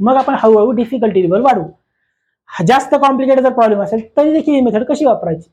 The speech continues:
हे पण आपण हळूहळू बघू, step by step जाऊ. ठीक आहे, आता इथे बघा मित्रांनो, इथे शेवटी आहे सात, इथे शेवटी आहे चार, आणि इथे बघा युनिट डिजिट प्रत्येकाचे वेगळे, इथे नऊ आहे, इथे सात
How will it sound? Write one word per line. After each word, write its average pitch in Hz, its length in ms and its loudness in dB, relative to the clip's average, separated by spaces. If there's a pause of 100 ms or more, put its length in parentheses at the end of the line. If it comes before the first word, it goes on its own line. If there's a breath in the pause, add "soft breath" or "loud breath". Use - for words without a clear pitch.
(160)
हे 339 60 0
पण 302 120 2
आपण 247 200 0
हळूहळू 190 320 2
बघू, 156 100 -8
step 339 400 -2
by 311 120 4
step 175 180 -2
जाऊ. 160 120 -8
ठीक 262 220 -12
आहे, - 220 -6 (340)
आता 220 140 2
इथे 302 180 2
बघा 269 160 4
मित्रांनो, 220 380 0 (420)
इथे 302 180 2
शेवटी 311 300 0
आहे 277 220 2
सात, 262 300 0 (180)
इथे 254 180 -2
शेवटी 233 280 -2
आहे 214 220 -2
चार, - 180 -2 (640)
आणि 220 140 2
इथे 285 120 4
बघा 247 140 2
युनिट 269 280 2
डिजिट 302 220 -2
प्रत्येकाचे 311 480 0
वेगळे, 202 260 2 (320)
इथे 240 200 2
नऊ 262 220 0
आहे, 254 240 2
इथे 240 220 -2
सात 247 200 -2